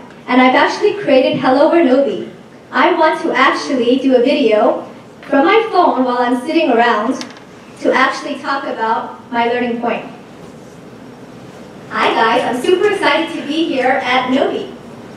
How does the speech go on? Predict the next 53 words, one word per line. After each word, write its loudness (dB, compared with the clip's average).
Oh, -4
I'm -4
sorry, -2
wrong 2
place. 0
I'm -4
gonna -2
retake 0
that. -2
Right, 2
so -2
you -2
can -2
actually 0
make 0
fixes 2
real 4
time -4
from 2
your -2
phone. -2
You -6
can -4
talk 2
to 0
your 0
team -4
about 2
their 2
agendas, 4
et -6
cetera, 2
from 0
your 2
phone 0
and -2
save 0
it. -2
And 0
then 4
I -2
actually -2
ask -2
the -4
question, 0
"What 2
questions 0
do 2
you 4
have 2
about 2
my 0
pitch?" 0